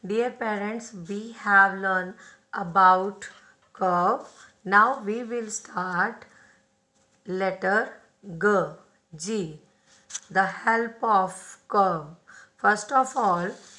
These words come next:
you will make two dot on your notebook. It is curve line from upper dot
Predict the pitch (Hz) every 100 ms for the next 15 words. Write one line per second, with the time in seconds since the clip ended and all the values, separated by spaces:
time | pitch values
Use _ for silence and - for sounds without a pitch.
0 | - _ 180 180 214 233 247 254 _ 170
1 | 202 220 208 190 202 214 - - _ _
2 | _ _ - 247 277 202 196 180 175 226
3 | - _ - _ _ 202 202 208 233 220
4 | 190 175 170 - - - - _ _ _
5 | _ _ 208 220 190 175 160 147 147 -
6 | - _ - - _ _ _ _ - 180
7 | 175 220 226 - 196 202 226 254 - _
8 | - _ _ - 185 185 190 220 - _
9 | _ _ - 196 185 180 - 165 170 185
10 | 180 196 220 - - -